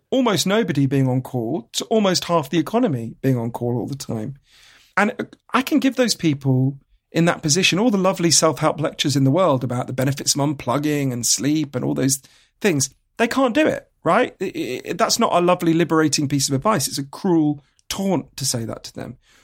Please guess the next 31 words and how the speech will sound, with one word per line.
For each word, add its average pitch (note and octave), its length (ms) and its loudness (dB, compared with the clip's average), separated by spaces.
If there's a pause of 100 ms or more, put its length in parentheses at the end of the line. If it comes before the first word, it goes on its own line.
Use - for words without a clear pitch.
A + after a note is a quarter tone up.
(140)
which - 160 0
is D#3 120 0
why A3 420 -2
we E3+ 120 -4
need E3 140 -2
to D#3 80 -6
build C#3 320 -4
the D3 80 -2
collective E3+ 640 -2
solution. A#2+ 420 -4
So D#3 120 -2
what - 100 0
the D3 40 0
French B3 300 0
government, C#3 420 0 (240)
labor G#3+ 280 2
unions D3+ 380 4
then C3+ 160 2
pressured - 340 -2
the - 60 -10
French - 260 -2
government B2+ 360 0
to - 120 -12
introduce C#3+ 400 0
a B2+ 40 2
legal D3 380 4
reform, C3 380 0
which - 140 -6
has C3 140 0
been B2 160 -4
introduced. - 580 -4